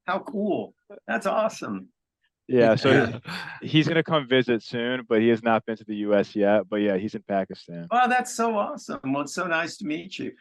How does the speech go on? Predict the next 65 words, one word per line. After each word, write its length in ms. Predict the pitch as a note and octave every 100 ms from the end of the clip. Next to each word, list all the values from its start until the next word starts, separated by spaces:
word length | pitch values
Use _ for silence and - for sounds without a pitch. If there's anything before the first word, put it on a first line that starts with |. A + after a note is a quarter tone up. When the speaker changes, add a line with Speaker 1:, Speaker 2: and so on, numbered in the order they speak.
| _ _
Speaker 1:
And 320 | D#3 D#3 D#3 - C#3+
Dan, 380 | D#3+ F#3 E3+
i-, 20 | D3
if 320 | C#3+ C#3+ -
you're 140 | D#3+
Speaker 3:
Same. 60 | E3
Speaker 1:
in 60 | C#3+
Dallas 340 | C#3 C3+ -
and 140 | - C3+
you 60 |
Speaker 3:
Likewise. 20 | C3+
Speaker 1:
wanna 160 | C3+
meet 260 | B2+ C3+ -
for 120 | C3+
coffee 420 | C3 A#2+ - A2+
sometime 640 | - A#2+ A2 A#2 A2+ A2+ -
when 160 | A#2 A#2
you're 100 | A#2
Speaker 2:
Yeah. 80 | D3
Speaker 1:
not 220 | A#2+ A#2 A#2
on 140 | A#2+ -
your 80 | A#2+
headset, 520 | B2 - - A2 - _ _ _ -
you 120 | B2
know, 280 | A2 G#2 G2+
let 200 | A2+ A#2+
me 100 | A2
know. 280 | G#2+ G2 F#2
Speaker 2:
Yeah, 260 | D#3 E3+ B2+
anytime. 460 | C3+ C3+ C#3+ B2+
Yeah, 160 | B2 A#2+
for 140 | -
sure. 160 | A2 A#2+
'Cause 120 | B2
you're 140 | D3+ C3+
in 60 |
Plano, 420 | - C3 C#3 A#2+
I 80 | G2
think 200 | F#2+ G2
you 80 | G2
said, 180 | - G2
Speaker 1:
Yeah, 60 | G2
Speaker 2:
right? 260 | G2 G#2 -
Speaker 1:
yeah. 120 | - - _ -
Yeah, 140 | B2+
I'm 80 | B2
in 60 | A2+
Speaker 2:
Yeah, 80 | G#2
Speaker 1:
Plano. 240 | G2 F#2 F2 _
Speaker 2:
yeah, 260 | A#2 A#2+ G#2+
cool. 240 | - G#2+ G2+
Yeah, 120 | G2+
like, 120 | F#2+
I'm 140 | G#2+ G#2+
in 60 |
Speaker 1:
It 240 | G#2 - C#3
was 100 | -
Speaker 2:
Uptown, 40 |
Speaker 1:
so 120 | F#2+ F3+
Speaker 2:
so. 40 |
Speaker 1:
nice 300 | F3 E3 D#3+
to 100 | -
meet 280 | D3 C#3+ C#3
you 80 | C3+
both. 440 | C3 C3 B2+ -